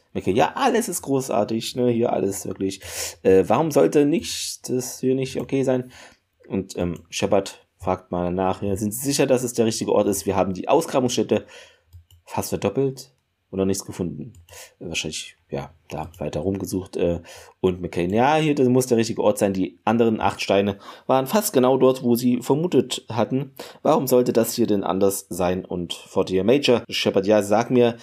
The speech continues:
dass du den Stein gefunden hast.“ Und der ist sich aber nicht so ganz sicher, der Ford. Aber denkt, äh, dass McCain sich das mal anschauen sollte und an Fords Position sieht man dann einen großen Deckstein mit so einem Symbol drauf. Und Alina kennt es, ne, das ist hier nämlich das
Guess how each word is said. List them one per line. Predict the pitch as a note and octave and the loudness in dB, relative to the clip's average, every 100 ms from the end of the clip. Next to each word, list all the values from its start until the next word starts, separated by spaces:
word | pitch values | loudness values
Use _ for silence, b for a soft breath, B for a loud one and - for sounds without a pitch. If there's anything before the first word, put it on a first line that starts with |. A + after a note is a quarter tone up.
| B B | B B
dass | G2+ G2+ | -2 0
du | |
den | A2+ A2+ | 2 2
Stein | - C3 C3+ | 2 2 2
gefunden | A#2+ A#2 G#2 G#2+ | 0 0 0 0
hast.“ | A2 A#2+ - | 0 -2 -2
Und | A2+ A2+ - - - | -2 -4 -8 -12 2
der | G#2+ | 4
ist | G#2 G#2+ | 4 2
sich | A#2 A2+ | -4 -6
aber | A#2 | -6
nicht | A#2 A#2+ | -6 -4
so | B2 | -4
ganz | A2+ A2 | -2 -2
sicher, | - D3+ G2+ | -2 -4 -2
der | F#2+ F#2+ | 0 -2
Ford. | - G#2+ A2+ - | -2 -2 -2 -6
Aber | - G2 F#2+ | -2 0 2
denkt, | F#2+ F#2+ | 0 2
äh, | F#2 F#2 F2+ D#2 E2 | 2 4 2 -2 -4
dass | F#2 F#2 - | -4 -4 -4
McCain | F#2+ F2+ F2+ F2+ | -6 -4 -2 -2
sich | F2+ | -4
das | F2 E2 | -6 -6
mal | E2+ | -6
anschauen | F#2+ - G2 F#2 | -6 0 0 0
sollte | F#2 F#2+ G2 | 0 0 0
und | G2 | -6
an | E2 | -8
Fords | E2 C3+ C3+ | -2 -2 -2
Position | - G#2+ G2+ - G2 G2 B B B B | -4 -4 -4 -2 -2 -2 B B B B
sieht | - F#2+ - | -12 -10 -6
man | |
dann | F#2+ F2+ | -4 -2
einen | F2+ | -4
großen | F2 A2 G#2+ - E2+ | -2 0 0 0 -8
Deckstein | - G#2 - - G2 F#2+ | -4 -4 -2 0 0 -2
mit | - | -6
so | |
einem | F#2 F2+ F2 | -8 -6 -10
Symbol | E2+ E2+ - B2 B2 | -12 -12 -4 4 4
drauf. | A#2+ G2 G2 G2 - _ _ _ _ | 4 0 0 0 -8 _ _ _ _
Und | - F#2+ | -10 -6
Alina | C#2+ F#2+ F#2 F2+ F2+ - - | -4 -4 -4 -6 -8 -14 -4
kennt | A#2+ A2 | 0 0
es, | G#2 - - | 0 -2 -4
ne, | F#2+ G2 | -2 0
das | F#2 E2+ | -2 -6
ist | F#2 | -6
hier | F2+ F#2 | -4 -4
nämlich | F#2 F2+ | -4 -6
das | - F2 | -6 -6